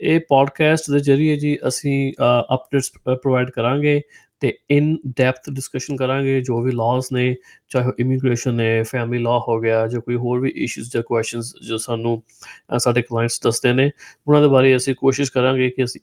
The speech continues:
in depth ਰਿਵਿਊ ਜਿਹੜੀ ਹੈ ਪ੍ਰੋਵਾਈਡ ਕਰ ਸਕੀਏ। ਤੇ ਅੱਜ ਦਾ ਜਿਹੜਾ ਪਹਿਲਾ ਐਪੀਸੋਡ ਹੈ ਜੀ, ਇਹਦੇ ਵਿੱਚ ਆਪਾਂ ਗੱਲ ਕਰਾਂਗੇ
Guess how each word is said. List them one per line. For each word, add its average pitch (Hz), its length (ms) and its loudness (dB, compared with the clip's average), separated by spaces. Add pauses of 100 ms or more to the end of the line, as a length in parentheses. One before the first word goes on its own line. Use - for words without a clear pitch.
(140)
in 147 60 0
depth 127 420 0
ਰਿਵਿਊ 117 220 -2
ਜਿਹੜੀ 123 220 0
ਹੈ 120 60 0
ਪ੍ਰੋਵਾਈਡ 113 340 -2
ਕਰ - 160 -4
ਸਕੀਏ। 143 400 -4 (640)
ਤੇ - 120 2 (160)
ਅੱਜ 147 120 2
ਦਾ 170 100 4
ਜਿਹੜਾ 165 260 4
ਪਹਿਲਾ 156 360 2
ਐਪੀਸੋਡ 143 420 2
ਹੈ 147 80 2
ਜੀ, 143 120 -2
ਇਹਦੇ 139 240 2
ਵਿੱਚ 143 240 -2
ਆਪਾਂ 135 240 -2
ਗੱਲ 123 200 -2
ਕਰਾਂਗੇ 135 500 0